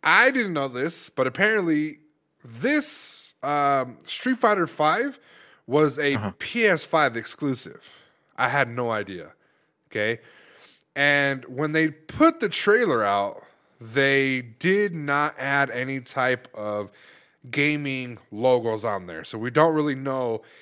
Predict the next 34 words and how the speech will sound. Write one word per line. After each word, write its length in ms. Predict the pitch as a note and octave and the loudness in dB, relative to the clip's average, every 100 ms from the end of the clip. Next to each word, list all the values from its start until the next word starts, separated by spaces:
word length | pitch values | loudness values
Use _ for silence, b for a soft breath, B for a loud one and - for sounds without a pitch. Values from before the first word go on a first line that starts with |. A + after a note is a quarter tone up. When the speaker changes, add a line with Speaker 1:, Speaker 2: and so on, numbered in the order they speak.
| B | B
Speaker 1:
if 220 | A#2+ A#2 | -10 -8
it's 80 | A#2 | -8
gonna 160 | C#3+ C3+ | -6 -6
be 480 | B2 B2 B2 B2 A#2+ A2 | -4 -2 -2 -6 -8 -6
multi-platform 1040 | C#3 E3+ E3+ D#3+ - D3 D3+ - D#3 D3+ D3 | 0 0 -2 -4 0 2 0 0 2 2 0
or 180 | D#3 D#3 | 0 0
if 80 | |
it's 140 | C#3+ - | -2 -6
gonna 160 | C3+ | -4
return 640 | A#2+ A2+ - C3+ C3 C3 C3+ - | -2 -2 -4 -4 -2 -4 -10 -12
to 500 | - F3+ E3+ C3+ B2+ B B B - | -8 -6 -4 -4 -6 B B B -6
PlayStation 800 | C#3 B2 A2+ G#2+ G2 - F#2+ F#2 | -2 0 -2 -6 -6 -10 -12 -14
for 380 | - B2 G#2+ G2 - | -8 -4 -2 -4 -8
exclusive 840 | A2+ - - C#3 A#2+ A#2 G#2+ G2+ - b b b | -10 -10 -6 -6 -6 -6 -8 -8 -14 b b b
for 100 | - G#2 | -14 -8
who 120 | B2+ | -6
knows 180 | A2 G#2+ | -4 -2
how 160 | A#2 | -2
long. 240 | F#2+ D#2+ E2+ | -4 -8 -12
So, 140 | - | -10
Silencer, 600 | G#2+ G3 A3 G#3 G#3 G3 G3 B B B | 0 4 4 2 4 4 2 B B B
what 160 | F#3+ | 6
are 60 | F#3+ | 8
your 160 | A#3 E3+ | 6 2
thoughts 420 | - E3 E3 - | 2 2 2 0
on 260 | C#3+ C#3 C#3+ | -2 -2 0
this 200 | D3+ D3+ | -2 -2
announcement, 720 | C3+ C3+ C#3 - C#3+ C3+ B2+ | -2 -2 -2 -4 -4 -4 -4
how 260 | C#3+ D3 | 0 0
it 60 | C#3 | 0
went 240 | B2+ A#2+ | -2 -4
down, 400 | A2 B2 B2+ B2+ | 0 2 4 2
and, 420 | A#2+ G#2+ A2 G2+ G2 | -2 -6 -6 -6 -4
uh, 340 | G2+ G2 G2 | -2 0 -2